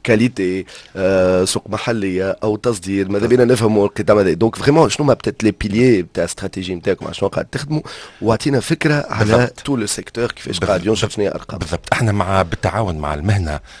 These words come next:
Speaker 2: ال-، الاتحاد، خاصه الاتحاد التونسي للصناعه، التجاره والصناعات التقليديه المتوفر في الجامعه الوطنيه لجلود الاحذيه، قاعدين نواكبوا في تطورات القطاع. القطاع كما قلت لك يف-، يمر حاليا ب-، معناتها ب-، ب-، بمرحله انتقاليه
Speaker 1: مهم.
Speaker 2: اللي هو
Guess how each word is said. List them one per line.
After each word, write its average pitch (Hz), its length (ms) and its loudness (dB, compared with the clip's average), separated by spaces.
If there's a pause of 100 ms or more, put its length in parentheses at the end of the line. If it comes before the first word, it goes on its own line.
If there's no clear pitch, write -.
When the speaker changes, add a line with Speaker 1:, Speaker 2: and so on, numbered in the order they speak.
(140)
Speaker 2:
ال-، 73 220 -12
الاتحاد، - 540 -8
خاصه - 280 -6
الاتحاد 82 380 -6
التونسي 80 300 -8
للصناعه، 82 340 -4
التجاره 80 340 -6
والصناعات 78 380 -8
التقليديه 82 520 -4
المتوفر 76 560 -8 (320)
في - 60 -10
الجامعه 92 320 0
الوطنيه 90 400 -2
لجلود 85 380 -4
الاحذيه، 135 460 0 (360)
قاعدين 98 300 2
نواكبوا 117 460 0
في 107 400 -4
تطورات 107 520 2
القطاع. - 400 -4 (400)
القطاع 113 340 2
كما 117 220 0
قلت - 240 0
لك 113 160 -4
يف-، - 220 -4
يمر 117 480 -2
حاليا 110 500 -2
ب-، 101 260 -2 (180)
معناتها 92 240 -2
ب-، 87 360 -4
ب-، 90 120 -2 (460)
بمرحله 90 540 2
انتقاليه 120 680 4
Speaker 1:
مهم. 107 100 6
Speaker 2:
اللي 104 240 2
هو 120 400 6